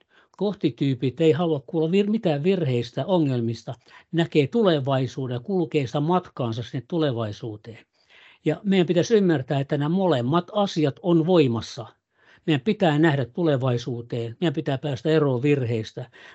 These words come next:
mut mitään ei voi sanoa, että ihminen oppisi virheistä. Monet oppii ihan siitä, että ne saa onnistumisen hetkiä ja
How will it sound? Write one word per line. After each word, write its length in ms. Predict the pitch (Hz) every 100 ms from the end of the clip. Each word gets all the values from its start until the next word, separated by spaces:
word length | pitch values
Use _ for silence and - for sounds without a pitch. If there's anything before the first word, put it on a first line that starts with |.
| _
mut 140 | 139
mitään 520 | 196 220 226 135 120 -
ei 260 | 185 151 131
voi 160 | 131
sanoa, 420 | - 156 143 131
että 180 | 120 151
ihminen 360 | 156 135 123 -
oppisi 540 | 196 151 - 123 - 165
virheistä. 720 | 175 127 104 107 - - 139
Monet 400 | 226 254 208 190
oppii 440 | 214 - - 185
ihan 180 | 214 175
siitä, 380 | - 220 165 156
että 140 | 135
ne 60 | 156
saa 360 | 226 180 135 - - - - -
onnistumisen 920 | 196 170 139 - 151 139 151 123 120 - _ - 190 185 - 139
hetkiä 500 | 175 151 - 147 135
ja 200 | 123 120